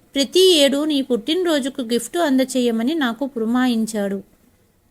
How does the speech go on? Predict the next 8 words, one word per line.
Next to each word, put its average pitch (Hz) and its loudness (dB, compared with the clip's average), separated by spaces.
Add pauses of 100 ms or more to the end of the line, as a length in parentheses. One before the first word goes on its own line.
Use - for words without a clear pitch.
(200)
నువ్వు 294 2
మాత్రం 262 2
ఎప్పుడూ 311 2
వాడి 254 2
గురించి 240 -2
ఆలోచించలేదు. 220 -2 (600)
నువ్వే 285 4 (100)
గొప్ప, 247 2